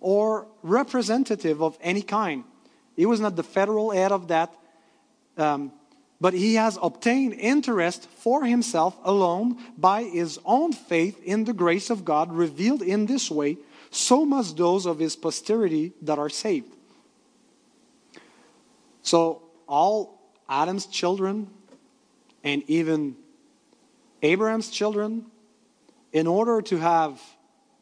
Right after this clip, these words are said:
uh, the benefit, the blessings of the covenant of grace that was revealed, needed to have faith, because it was not revealed to Adam as, uh,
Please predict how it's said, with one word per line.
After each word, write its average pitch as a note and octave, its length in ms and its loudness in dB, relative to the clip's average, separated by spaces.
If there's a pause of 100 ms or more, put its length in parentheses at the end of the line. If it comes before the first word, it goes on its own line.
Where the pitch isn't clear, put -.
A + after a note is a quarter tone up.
(580)
uh, C3+ 360 -6
the C#3 120 -6
benefit, D3+ 540 -2 (240)
the D3 100 -6
blessings D#3 720 -2
of C3 240 -8 (200)
the - 80 -20
covenant F3+ 440 -2
of F#3 140 -6
grace E3+ 200 0
that D3+ 100 -4
was C#3+ 180 -4
revealed, D3 500 -4 (400)
needed G3+ 380 0
to F3+ 300 0 (160)
have D3+ 200 -4
faith, G#3+ 420 -2 (420)
because D3+ 300 -2
it D3+ 120 -4
was D#3+ 240 -2
not F#3 240 0
revealed F#3 560 0
to E3+ 320 2 (920)
Adam F3 540 0 (1080)
as, D3 520 -2
uh, C3 320 -6